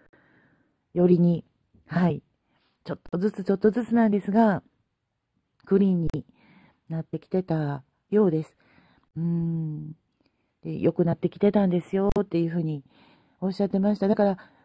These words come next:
ウクライナの悪いとこを隠したりとかもしませんし、ウクライナのこういうところは日本より悪いんですだったり、ウクライナのこういうところは日本より暮らしやすいんですだったり、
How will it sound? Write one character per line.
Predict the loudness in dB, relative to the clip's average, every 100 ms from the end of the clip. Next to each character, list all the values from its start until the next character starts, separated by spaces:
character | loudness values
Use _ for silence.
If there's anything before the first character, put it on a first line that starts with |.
| -10
ウ | -4
ク | 2
ラ | 4
イ | 4
ナ | 2
の | 2
悪 | 4 4 2
い |
と | 0
こ | -2 -4
を | -4
隠 | -2 -2
し | -2
た | -6
り | -10
と | -10
か | -6 -6 -6 -10 _ _ _ _ _ -8
も | -4
し | 2
ま | 4 4
せ | 4 4
ん | 4
し、 | 4 2 2 2 -4 -20 -20 _
ウ | -2
ク | 2
ラ | 4
イ |
ナ | 4
の | 0
こ | 0 0
う |
い |
う |
と | 2
こ | 6
ろ | 8
は | 8 8
日 | 6
本 | 6 6
よ | 4
り | 4
悪 | 4 2
い |
ん | 0
で | -2
す | -2 -2
だ | -2
っ |
た | -2
り、 | -4 -4 -10 -20 -20 -12
ウ | 0
ク | 2
ラ | 4
イ |
ナ | 2
の | 0 0
こ | 0
う |
い |
う |
と | 0
こ | 4
ろ | 6
は | 8
日 | 6
本 | 6 6
よ | 6
り | 4 2 -4 -6
暮 | -2
ら | 0
し | 0
や | -2
す | 0
い | -2
ん | 0
で | -4
す | -4
だ | -6
っ | -4
た | -4
り、 | -4